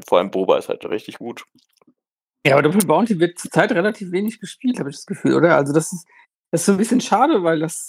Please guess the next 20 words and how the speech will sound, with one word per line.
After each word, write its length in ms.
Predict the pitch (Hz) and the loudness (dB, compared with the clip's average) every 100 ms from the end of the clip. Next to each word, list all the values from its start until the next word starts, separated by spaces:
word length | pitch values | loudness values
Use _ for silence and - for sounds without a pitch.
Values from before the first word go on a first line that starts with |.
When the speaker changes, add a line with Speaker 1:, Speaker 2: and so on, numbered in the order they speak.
| - | -8
Speaker 2:
Listenkonzept 720 | 175 190 - 202 196 202 190 | -4 -2 0 0 -2 -2 -4
ist 120 | 180 180 | -6 -4
eigentlich 400 | 156 160 160 - | 0 0 0 0
echt 260 | 170 - | -2 -2
gut. 500 | - 151 269 320 - _ _ _ _ _ - | -4 2 4 2 -6 _ _ _ _ _ 2
Und, 320 | 160 165 160 | 4 4 2
ähm, 420 | 151 151 143 147 - | 2 2 0 -4 -6
du 120 | 135 | 0
hast 200 | 160 165 | 0 2
jetzt 180 | 165 - | 0 2
auch 140 | 165 | 2
nicht 160 | 175 165 | 2 0
nur 220 | 165 - | 0 0
eine 240 | 139 160 185 | 0 2 2
Doppelbounty-Hunter-Liste, 960 | 196 202 185 190 196 190 196 202 - | 2 2 2 2 0 -4 -4 -6 -4
sondern 260 | 170 156 147 | 0 2 2
gleich 240 | 156 151 | 2 0
mehrere. 520 | 123 123 - 185 208 269 _ _ _ _ - | -2 -4 -4 0 2 0 _ _ _ _ 0
Aber 240 | 143 160 | 2 2
irgendwie, 600 | 160 208 190 208 220 240 | 2 0 0 0 0 0